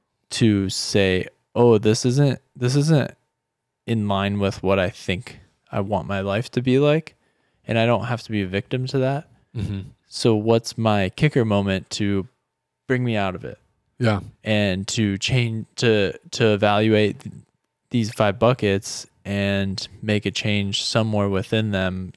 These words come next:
Speaker 1: to
Speaker 2: Yeah.
Speaker 1: hopefully get to where the, the place that I want my life to look like.
Speaker 2: Yeah. I think the five buckets can help you identify kicker moments potentially.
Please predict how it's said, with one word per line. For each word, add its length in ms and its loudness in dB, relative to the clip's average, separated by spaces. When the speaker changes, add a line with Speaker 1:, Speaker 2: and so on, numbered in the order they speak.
Speaker 1:
to 540 -2
Speaker 2:
Yeah. 100 -16
Speaker 1:
hopefully 680 -6
get 220 -2
to 140 -4
where 280 -2
the, 160 -4
the 140 -10
place 300 -2
that 140 -8
I 80 -10
want 200 -12
my 100 -14
life 260 -12
to 80 -12
look 180 -10
like. 300 -12
Speaker 2:
Yeah. 280 0
I 100 -2
think 200 2
the 100 4
five 260 0
buckets 340 -2
can 140 -2
help 260 -2
you 500 -2
identify 580 -2
kicker 400 -8
moments 440 -8
potentially. 640 -10